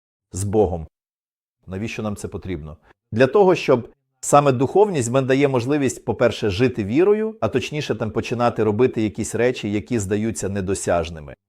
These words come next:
Ти починаєш вірити, спиратися на Боже Слово, робиш якісь прості справи, і це дає тобі можливість рухатися вперед, досягати результату. Наступне, що включає в себе духовність, — це наявність сили. Написано:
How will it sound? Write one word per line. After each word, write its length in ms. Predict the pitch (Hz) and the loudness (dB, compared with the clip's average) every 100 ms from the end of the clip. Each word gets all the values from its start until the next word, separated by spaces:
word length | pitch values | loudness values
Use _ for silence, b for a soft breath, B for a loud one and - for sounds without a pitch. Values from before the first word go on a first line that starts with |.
| _ _ | _ _
Ти 100 | - | -2
починаєш 500 | 120 117 127 123 110 | -2 -2 -2 -2 -2
вірити, 420 | 127 170 190 185 165 | 0 2 2 0 -6
спиратися 560 | - 120 120 110 113 | 0 2 2 0 -8
на 120 | 107 | -6
Боже 260 | 101 104 101 | -2 -2 -4
Слово, 400 | - 175 170 107 | -4 -2 0 2
робиш 280 | 131 131 117 | 2 0 -2
якісь 220 | 107 107 | -8 -8
прості 340 | 110 104 - | -8 -8 -6
справи, 440 | 98 - 175 180 127 B B | -6 2 2 4 0 B B
і 80 | 117 | -2
це 120 | 147 | 0
дає 220 | 127 131 | 4 4
тобі 200 | 123 117 | 2 0
можливість 480 | 113 104 117 107 - | -4 -2 -2 -2 -2
рухатися 480 | 120 117 113 101 104 | -2 -2 -4 -6 -8
вперед, 380 | 90 123 147 117 | -4 0 0 0
досягати 480 | 107 113 107 110 110 | -2 -2 -2 0 0
результату. 600 | 107 117 104 85 - - - - - | 0 -2 -2 -4 -4 -16 -20 -18 -6
Наступне, 400 | 113 - 190 160 | -4 -2 -4 -4
що 140 | - | -6
включає 420 | 123 127 - 135 | -6 -6 -2 -2
в 40 | 123 | -2
себе 240 | 131 110 | -4 -4
духовність, — 600 | 107 107 151 160 131 - _ _ | -4 -4 -4 -4 -8 -10 _ _
це 140 | - 117 | -6 -2
наявність 680 | 117 131 127 123 - - | 2 2 2 -4 -8 -12
сили. 500 | - - 127 104 82 - _ _ _ _ - | -8 2 4 4 0 -6 _ _ _ _ -6
Написано: 600 | 120 127 135 117 104 90 | -2 0 0 0 -6 -6